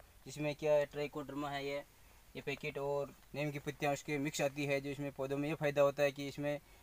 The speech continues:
अपना जड़ गलन रोग, तना गलन रोग और जो भूमि की बीमारी हैं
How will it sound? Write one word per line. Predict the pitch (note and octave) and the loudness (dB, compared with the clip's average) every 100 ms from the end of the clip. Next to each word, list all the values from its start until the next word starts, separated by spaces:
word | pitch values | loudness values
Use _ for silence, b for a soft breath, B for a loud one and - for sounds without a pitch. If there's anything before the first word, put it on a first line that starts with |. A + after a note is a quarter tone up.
| b | b
अपना | B2+ C#3 | -2 0
जड़ | C3+ D3 | 2 0
गलन | C#3+ D3 | 2 2
रोग, | C#3 D3 C#3 | 4 2 0
तना | D3 D3 | 2 2
गलन | C#3+ C#3+ | 2 2
रोग | C#3 C#3+ C3+ - - | 2 2 0 -8 -12
और | B2+ C3+ | -2 -2
जो | C3 C#3 | -2 -4
भूमि | B2+ B2 C#3+ D3+ | -6 -4 -2 0
की | |
बीमारी | C#3+ C#3 C#3+ C#3+ | 0 2 2 2
हैं | C#3+ C#3+ | 0 -2